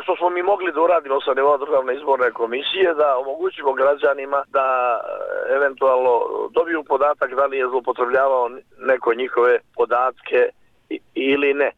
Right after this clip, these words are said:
Sačinjavanje ovog rešenja ne znači automatski dokaz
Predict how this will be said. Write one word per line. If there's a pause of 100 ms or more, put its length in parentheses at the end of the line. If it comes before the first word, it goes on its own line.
(120)
Sačinjavanje
ovog (120)
rešenja (200)
ne (100)
znači (120)
automatski (200)
dokaz